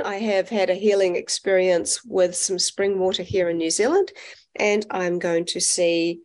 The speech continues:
for myself if water actually has any kind of memory at all. And maybe I won't, and maybe it'll work, maybe it won't," but I didn't have an attachment to the outcome. So I got a, pe-, my Petri dish, put some water in it,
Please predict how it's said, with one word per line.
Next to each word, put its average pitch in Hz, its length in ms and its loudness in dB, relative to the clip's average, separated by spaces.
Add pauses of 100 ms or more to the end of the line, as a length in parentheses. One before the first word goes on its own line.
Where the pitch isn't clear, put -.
(100)
for 302 160 -2
myself 220 720 2 (220)
if - 240 2
water 185 320 6
actually 175 540 0
has 202 280 -4
any 185 240 0
kind 175 240 -2
of 180 60 -2
memory 175 340 4
at 175 80 4
all. 170 220 6
And 180 160 4
maybe 185 320 4
I 165 60 0
won't, 165 300 -2
and 208 120 -4
maybe 247 300 4
it'll 175 140 0
work, 165 300 0
maybe 220 320 0
it - 160 -10
won't," 160 300 -2
but 180 100 -2
I 185 80 0
didn't 185 300 0
have 170 180 -4
an 165 80 -4
attachment - 580 -6
to 160 100 -10
the 156 120 0
outcome. - 440 -6 (360)
So 214 220 4
I 208 100 4
got 262 400 0 (100)
a, 208 320 2 (800)
pe-, 247 140 0
my 196 160 2
Petri 208 380 -2
dish, 196 280 0
put 233 200 -4
some 214 200 -2
water 196 380 2
in 175 120 2
it, - 220 0